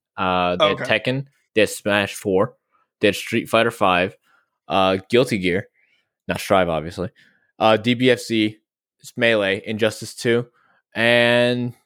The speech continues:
Speaker 1: something that I can't really make out what it actually says right there.
Speaker 2: You said twenty nineteen?
Speaker 1: Twenty eighteen.
Speaker 2: Or twenty eighteen, okay.
Speaker 1: Yeah, twenty eighteen.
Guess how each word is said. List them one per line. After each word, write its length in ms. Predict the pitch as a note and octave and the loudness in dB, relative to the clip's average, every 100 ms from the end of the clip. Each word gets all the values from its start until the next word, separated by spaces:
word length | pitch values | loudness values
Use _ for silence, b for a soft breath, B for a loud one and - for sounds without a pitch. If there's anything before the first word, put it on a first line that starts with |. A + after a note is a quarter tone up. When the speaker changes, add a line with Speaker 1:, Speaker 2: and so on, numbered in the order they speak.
| _ _ _ _ _ | _ _ _ _ _
Speaker 1:
something 300 | - D3 D#3+ | -6 -4 -2
that 100 | D3 | 2
I 160 | C3 A#2 | 2 2
can't 440 | - - D3 D3 - | -4 -8 -6 -4 -4
really 800 | C3 B2+ B2+ B2+ B2+ B2 B2 A#2+ | -2 0 2 2 2 0 0 0
make 280 | A#2 B2+ | 2 2
out 200 | B2+ B2 | 4 2
what 160 | B2 A2+ | 0 0
it 40 | |
actually 300 | A#2 A2+ C3 | 0 0 -4
says 220 | A#2 D3 G#2 | -2 -2 0
right 140 | F#2+ | -2
there. 220 | F#2+ F#2 - _ _ _ | -2 -4 -6 _ _ _
Speaker 2:
You 60 | |
said 120 | D3+ E3 | -4 0
twenty 200 | F3+ - | 2 2
nineteen? 340 | C3 C3+ F#4 - _ _ _ _ _ - | 0 -6 -10 -12 _ _ _ _ _ -6
Speaker 1:
Twenty 520 | - B2+ B2+ A#2+ A#2+ - | 0 2 4 2 0 -2
eighteen. 340 | G#2+ - - - _ - | -4 -4 -14 -18 _ -4
Speaker 2:
Or 60 | |
twenty 180 | D#3+ C#3+ | 0 -2
eighteen, 200 | B2 - | -2 -8
okay. 200 | - C3+ - | -14 -14 -16
Speaker 1:
Yeah, 160 | - C#2+ | -14 -14
twenty 260 | - G#2+ F#2+ | -10 -8 -6
eighteen. 380 | F2 - - | -8 -10 -18